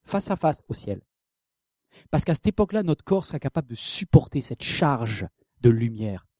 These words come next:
Et tous ceux qui ont fait des expériences de mort imminente vous disent que là, dans le tunnel, au bout du tunnel, il y a une lumière, c'est pas, on peut pas la calculer en termes de blanc, c'est trop blanc.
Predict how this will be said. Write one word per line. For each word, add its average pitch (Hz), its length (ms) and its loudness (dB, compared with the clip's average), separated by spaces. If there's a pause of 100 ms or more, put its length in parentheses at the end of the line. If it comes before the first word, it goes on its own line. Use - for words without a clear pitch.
(340)
Et 135 80 2
tous 226 100 -6
ceux 262 160 0
qui 208 120 -4
ont 175 40 2
fait 214 140 4
des 170 140 2
expériences 160 280 -2
de 139 80 4
mort 165 220 8
imminente 156 420 2
vous 139 100 -6
disent 135 380 -4 (320)
que - 80 8 (240)
là, 123 220 -8
dans 151 120 -2
le 151 60 2
tunnel, 196 480 2
au 135 80 2
bout 175 200 0
du 185 120 -4
tunnel, 185 320 0
il 131 60 -8
y 143 40 2
a 143 40 4
une 147 100 0
lumière, 185 480 2
c'est - 180 -12
pas, 190 180 -6 (500)
on 151 80 -8
peut 170 120 4
pas 220 160 6
la 175 120 2
calculer 180 680 2
en 143 80 -2
termes 147 220 -2
de 135 100 2
blanc, 160 380 4
c'est - 220 -10
trop - 200 2
blanc. 139 260 6